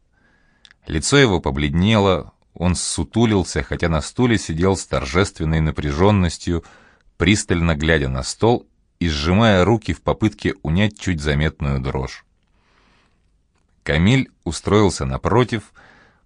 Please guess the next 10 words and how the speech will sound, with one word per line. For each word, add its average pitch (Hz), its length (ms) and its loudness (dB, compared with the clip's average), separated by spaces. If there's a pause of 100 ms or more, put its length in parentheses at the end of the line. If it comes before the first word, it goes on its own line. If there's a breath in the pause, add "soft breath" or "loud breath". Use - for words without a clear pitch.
положил 92 420 2
на 92 160 2
стол 85 320 -2
папку - 560 0
и - 160 -8
листок, 73 560 0
на 98 100 0
котором 95 440 0
неразборчивым 78 880 0
подчерком – 104 680 -2